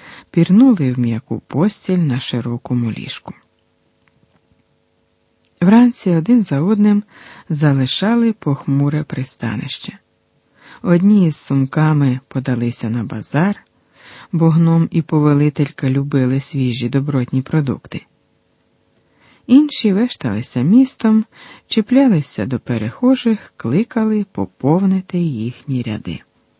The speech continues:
Невисокий братчик наздогнав свого ровесника із сумкою через плече і сказав:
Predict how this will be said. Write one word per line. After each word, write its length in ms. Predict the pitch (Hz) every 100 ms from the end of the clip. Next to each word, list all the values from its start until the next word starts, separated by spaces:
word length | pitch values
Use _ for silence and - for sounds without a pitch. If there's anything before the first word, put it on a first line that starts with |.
| _ _ _ _ _ _ _ _ _ _ _ _ _
Невисокий 680 | - 165 156 156 - 147 147
братчик 580 | 131 160 190 - 180 - - - - - -
наздогнав 640 | 147 139 151 131 143 131
свого 280 | - 131 135
ровесника 600 | 135 202 233 - 214 -
із 160 | 208 202
сумкою 500 | - 190 185 180 175
через 340 | 175 170 170
плече 420 | - 160 - 156
і 40 | 151
сказав: 480 | - 170 156 95